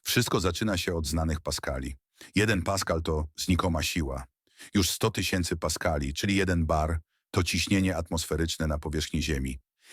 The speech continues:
Ale w świecie wysokich energii to nawet nie rozgrzewka. Kiedy mowa o gigapaskalach i megabarach,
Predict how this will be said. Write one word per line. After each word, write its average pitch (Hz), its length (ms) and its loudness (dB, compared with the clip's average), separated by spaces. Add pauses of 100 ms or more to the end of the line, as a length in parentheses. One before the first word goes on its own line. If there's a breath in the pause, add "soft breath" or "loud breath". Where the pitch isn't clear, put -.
(120 loud breath)
Ale 87 200 4
w 82 60 0
świecie 120 460 2
wysokich 101 520 0
energii 82 420 0
to 78 120 -4
nawet 78 280 -2
nie 73 120 0
rozgrzewka. 69 640 -4 (500 soft breath)
Kiedy 101 220 4
mowa 143 280 4
o 110 120 0
gigapaskalach 104 1040 0
i 82 60 2
megabarach, 82 720 0